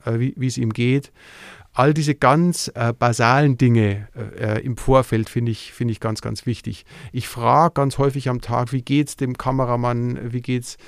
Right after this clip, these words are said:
äh, der Fotografin, wie geht's dem Fahrer? Ich frage mich das auch.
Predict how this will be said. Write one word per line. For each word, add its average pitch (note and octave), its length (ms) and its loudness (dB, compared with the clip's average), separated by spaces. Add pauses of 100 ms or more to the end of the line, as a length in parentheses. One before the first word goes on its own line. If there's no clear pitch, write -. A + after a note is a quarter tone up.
(280)
äh, A2 140 -4
der B2 120 -2
Fotografin, A#2 1040 0
wie A#2 100 -6
geht's A#2+ 240 -6
dem A#2 120 -2
Fahrer? A#2+ 300 0
Ich B2+ 100 -4
frage B2 260 -2
mich C3+ 160 2
das - 200 -4
auch. C3 440 2